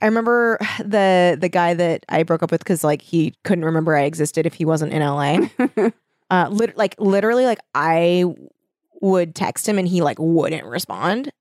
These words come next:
Speaker 1: Or, like, sometimes I'd be like, this was back when I was like, "I have to be a cool girl." Before I was like, "It's okay to, like, want someone to be committed to you."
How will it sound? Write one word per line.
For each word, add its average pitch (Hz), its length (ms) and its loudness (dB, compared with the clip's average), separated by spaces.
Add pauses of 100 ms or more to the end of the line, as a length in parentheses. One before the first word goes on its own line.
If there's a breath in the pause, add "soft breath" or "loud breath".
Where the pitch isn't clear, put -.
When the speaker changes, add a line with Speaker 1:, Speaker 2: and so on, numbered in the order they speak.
(400)
Speaker 1:
Or, 208 280 2
like, 180 200 0 (120)
sometimes 196 340 -2
I'd 180 100 0
be 175 140 2
like, 151 320 -2
this 233 160 -2
was 320 80 0
back 226 220 -4
when 202 80 0
I - 60 2
was 175 100 -2
like, 170 100 -4
"I 156 60 -2
have 147 100 0
to - 80 -12
be 151 80 -2
a 139 60 -2
cool 156 200 0
girl." 190 380 0 (560)
Before 196 220 0
I - 20 0
was 170 80 -2
like, 165 160 -6
"It's 180 160 0
okay 160 320 0
to, 165 80 0
like, 143 340 -2 (120)
want 170 360 2
someone 170 300 -2
to 170 80 -10
be 170 80 0
committed 185 300 -2
to 302 100 0
you." 381 240 0